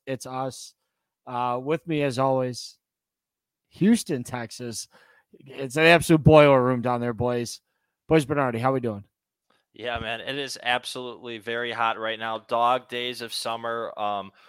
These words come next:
Speaker 2: Women's World Cup lost. There's really nothing, no sports going on right now. Golf is happening in Memphis by some sponsor we're not allowed to talk about on this podcast.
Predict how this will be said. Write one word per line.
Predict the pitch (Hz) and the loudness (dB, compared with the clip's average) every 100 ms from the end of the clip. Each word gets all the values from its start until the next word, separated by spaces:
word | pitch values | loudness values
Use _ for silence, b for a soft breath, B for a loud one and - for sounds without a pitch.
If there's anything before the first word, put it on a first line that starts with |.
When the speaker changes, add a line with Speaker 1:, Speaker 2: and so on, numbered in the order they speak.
| b b | b b
Speaker 2:
Women's | 127 151 160 131 | -4 -2 -2 -2
World | 147 143 135 | 0 0 0
Cup | 143 139 135 | 0 0 2
lost. | 135 135 135 - - | 2 4 4 0 -8
There's | 123 120 | -12 -8
really | 139 131 | -8 -4
nothing, | 131 - 135 135 | -6 -6 -14 -6
no | 139 | -6
sports | - 131 135 - | -6 -6 -6 -6
going | 139 131 | -6 -4
on | 131 127 | -2 -2
right | 127 117 | -4 -4
now. | 127 127 127 123 - | -4 -2 -4 -8 -4
Golf | 135 139 - | 0 0 -2
is | 127 - _ | -12 -12 _
happening | - 139 131 131 127 | -6 -4 -4 -8 -10
in | 117 | -6
Memphis | 117 120 127 117 | -6 -6 -8 -8
by | 117 113 | -4 -4
some | - 110 | -6 -12
sponsor | - 113 113 123 | -6 -4 -4 -8
we're | 113 | -8
not | 107 107 | -6 -4
allowed | 107 | -6
to | 101 | -8
talk | - 110 101 | -4 -4 -4
about | 101 101 | -6 -6
on | 98 | -6
this | 98 | -10
podcast. | - 98 95 - 98 95 - | -6 -6 -6 -10 -10 -10 -14